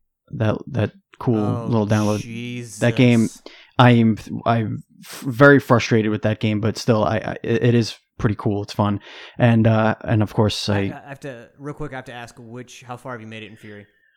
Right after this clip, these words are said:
Speaker 1: I am up to, I think the sec-, just the second boss right now. The, uh, the
Speaker 2: The strap.
Speaker 1: chick on the unicycle thing.
Speaker 2: Yeah, the, the third, uh, the hardest boss I've encountered is the third one, the Line. This
Speaker 1: Yeah,
Speaker 2: old man who
Speaker 1: I'm
Speaker 2: controls time. He's such a prick.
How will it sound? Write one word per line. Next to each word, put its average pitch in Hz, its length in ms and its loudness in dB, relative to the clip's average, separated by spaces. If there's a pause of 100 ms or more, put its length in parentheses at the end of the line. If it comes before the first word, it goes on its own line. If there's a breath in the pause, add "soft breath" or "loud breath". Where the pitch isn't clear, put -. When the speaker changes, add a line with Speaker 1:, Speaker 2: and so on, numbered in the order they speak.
(180)
Speaker 1:
I 139 140 4
am 147 140 4
up 135 140 0
to, 127 460 2 (320 loud breath)
I 123 100 -8
think 120 200 -4
the 113 80 -8
sec-, 117 280 -4
just 117 240 -8
the 117 60 -10
second 107 280 -6
boss 101 260 -6
right 101 140 -6
now. 104 180 -6 (440)
The, 110 220 -6
uh, 107 300 -6 (340)
the 120 180 -8
Speaker 2:
The 117 180 -16
strap. - 220 -12
Speaker 1:
chick 113 180 0
on 110 140 0
the 107 80 -2
unicycle 104 720 -6
thing. 101 260 -6 (580)
Speaker 2:
Yeah, 101 380 -20
the, 139 180 -16 (120)
the 139 160 -16
third, 147 400 -18
uh, 135 180 -18
the 123 80 -20
hardest 147 380 -20
boss 131 240 -18
I've 117 80 -20
encountered 110 320 -20
is 101 80 -20
the 104 80 -20
third 104 260 -20
one, 101 140 -20
the 101 60 -20
Line. 101 400 -20 (840)
This - 140 -20
Speaker 1:
Yeah, 139 60 -4
Speaker 2:
old 110 100 -2
man 117 140 -4
who - 60 -4
Speaker 1:
I'm 127 180 -2
Speaker 2:
controls 117 280 -8
time. 107 380 -20
He's 120 200 -20
such 117 200 -18
a 104 40 -20
prick. - 360 -20